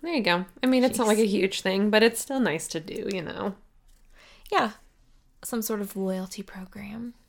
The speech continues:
Speaker 1: Yeah. So, I guess, um, I need to thank Barbara big time.
Speaker 2: <laughs> Did she
Speaker 1: Because
Speaker 2: introduce you?
Speaker 1: Yeah.
Speaker 2: To the whole thing? Cool.
Speaker 1: Yeah, I mean, she's the one who brought the Anna Marie's teas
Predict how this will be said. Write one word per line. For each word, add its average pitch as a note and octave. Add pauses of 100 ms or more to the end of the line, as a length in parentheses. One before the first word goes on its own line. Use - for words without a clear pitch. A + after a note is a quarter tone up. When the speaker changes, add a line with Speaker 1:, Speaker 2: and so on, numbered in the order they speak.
(460)
Speaker 1:
Yeah. F#3+ (1080)
So, G3+
I A3
guess, B3 (180)
um, A3
I A3
need A3
to -
thank G#3
Barbara G3
big F#3
time. G#3 (400)
Speaker 2:
<laughs> -
Did A3+
she C4
Speaker 1:
Because F#3+
Speaker 2:
introduce A#3+
you? G#4 (720)
Speaker 1:
Yeah. D#4+ (320)
Speaker 2:
To B3+
the A#3+
whole A#3+ (200)
thing? B3+ (140)
Cool. A4
Speaker 1:
Yeah, G3+
I G3+
mean, G#3+
she's G#3+
the G#3
one G3+
who G3+
brought F#3
the F3+
Anna F3+
Marie's F3
teas F#3